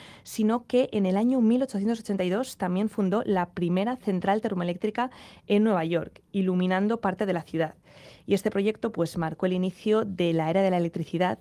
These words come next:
y cambió la forma en que las personas vivían y trabajaban, porque permitió que la luz llegara,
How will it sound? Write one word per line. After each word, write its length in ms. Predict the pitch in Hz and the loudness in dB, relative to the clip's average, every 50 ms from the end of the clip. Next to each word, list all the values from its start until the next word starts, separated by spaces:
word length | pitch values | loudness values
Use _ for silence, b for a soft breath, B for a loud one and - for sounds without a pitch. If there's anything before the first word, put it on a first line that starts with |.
| - _ | -8 _
y 140 | 208 180 | -8 -8
cambió 360 | - - 170 165 170 170 190 208 | -6 -6 -4 -4 -2 0 0 -2
la 100 | 220 214 | -2 -4
forma 400 | - - 233 220 214 214 262 - B B B B B B B B | -2 -2 0 2 2 0 -2 -4 B B B B B B B B
en 220 | - 196 185 180 175 | -2 -2 0 0 -2
que 100 | - 175 | -2 -2
las 220 | 165 165 160 - | -2 -2 -4 -4
personas 520 | - 175 170 - - 208 196 196 226 233 - | -4 -4 -4 -2 -2 -2 -2 0 -2 -4 -2
vivían 420 | 196 175 170 175 180 190 202 185 | -2 -2 -2 -2 -2 -2 0 -2
y 180 | 170 165 156 156 | -2 -2 -4 -6
trabajaban, 560 | - 160 151 147 147 - - 175 160 135 165 | -8 -8 -10 -10 -10 -6 -4 -4 -4 -4 -6
porque 300 | - 170 165 170 - 175 | -4 -4 -4 -4 -4 -6
permitió 480 | - 175 170 175 175 170 202 196 - - | -4 -4 -4 -4 -4 -4 -4 -4 -4 -4
que 100 | - 170 | -4 -4
la 140 | 165 160 165 | -2 -2 -2
luz 180 | 165 175 170 | -4 -4 -4
llegara, 400 | 180 170 170 175 175 180 185 202 | -4 -2 -2 -2 -2 -2 -2 -4